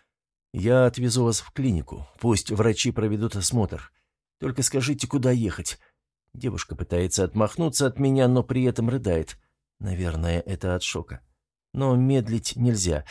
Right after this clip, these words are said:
Я осторожно подхватываю ее на руки и бегу с этой хрупкой ношей в сторону парковки.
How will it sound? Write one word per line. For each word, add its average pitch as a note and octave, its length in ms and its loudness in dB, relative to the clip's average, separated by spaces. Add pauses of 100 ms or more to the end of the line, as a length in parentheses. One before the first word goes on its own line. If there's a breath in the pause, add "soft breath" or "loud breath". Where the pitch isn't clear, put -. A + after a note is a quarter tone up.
(140 loud breath)
Я G2 180 2
осторожно G2 540 0
подхватываю G2 760 0
ее G#2 340 0
на A2 240 4
руки G#2 300 0
и G#2 40 2
бегу G#2 320 0
с - 80 0
этой G#2+ 200 -2
хрупкой A2+ 480 -2
ношей A#2+ 380 2
в G2 80 -4
сторону A#2 400 0
парковки. G#2 680 -2